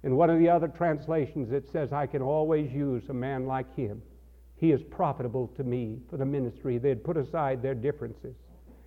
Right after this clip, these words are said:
It's getting cold in Rome, and so he says, "Take the cloak that I left at Troas with Carpus,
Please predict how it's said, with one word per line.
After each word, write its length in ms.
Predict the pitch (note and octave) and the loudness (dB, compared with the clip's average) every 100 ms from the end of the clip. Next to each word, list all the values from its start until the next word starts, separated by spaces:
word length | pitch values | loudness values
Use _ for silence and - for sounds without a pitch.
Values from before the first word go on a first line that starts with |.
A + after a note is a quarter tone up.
| - - - | -20 -6 2
It's 160 | D3 | 4
getting 320 | F#3+ F#3 F#3+ F3 | 8 10 10 6
cold 440 | F3 G3 F#3+ E3+ | 4 8 8 8
in 140 | C#3+ | 6
Rome, 360 | C#3+ E3+ F3+ E3+ | 8 8 8 8
and 120 | D#3 | 4
so 160 | E3+ F#3 | 4 6
he 100 | E3+ | 6
says, 280 | - E3 - | 6 4 4
"Take 280 | F3 F3+ | 2 2
the 80 | F3+ | 0
cloak 440 | - G3 F3+ B2+ D3+ | 0 4 6 4 2
that 100 | D3 | 4
I 140 | D3+ | 4
left 280 | D#3 E3 - | 4 2 0
at 140 | C#3+ | -4
Troas 600 | - F#3 C#3 C3 A#2+ A#2 - - - - | 2 6 8 6 2 -4 -8 -20 -20 -4
with 180 | C#3+ A#2+ | -2 -2
Carpus, 500 | - E3+ B2 - | 2 2 2 -2